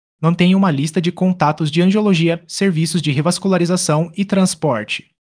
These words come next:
Seja pronto para ajustar o encaminhamento conforme a evolução clínica, com foco em reduzir o tempo entre decisão clínica e intervenção. Para reforçar práticas de cuidado, consulte o guia de cuidados com o pé diabético.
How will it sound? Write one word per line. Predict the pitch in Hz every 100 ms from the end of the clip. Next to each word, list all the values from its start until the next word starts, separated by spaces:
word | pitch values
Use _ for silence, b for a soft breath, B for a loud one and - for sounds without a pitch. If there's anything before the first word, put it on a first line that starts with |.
| _ -
Seja | 139 156 156
pronto | 202 214 190
para | 185 196
ajustar | 190 196 180 190
o |
encaminhamento | 185 180 175 175 160 160 156
conforme | 156 156 175 180 190
a |
evolução | 160 175 175 - 196 196
clínica, | 160 135 120 120 110
com | - 156
foco | - 185 185
em | 156
reduzir | 165 190 208 175 170
o | 160
tempo | 185 196 202
entre | 196 196
decisão | 196 214 226 185 196
clínica | 190 170 175 185 180 -
e |
intervenção. | 190 196 196 180 156 143 104 - - _ _ -
Para | 131
reforçar | 156 196 208 190 180 175
práticas | 156 160 - 143 127
de | 185
cuidado, | 190 208 147 135 117 127 _
consulte | 175 170 - 214 214
o |
guia | 139 143
de | 135
cuidados | 180 202 160 156 175
com | - 165
o | 156
pé | 170
diabético. | 185 175 131 117 - - -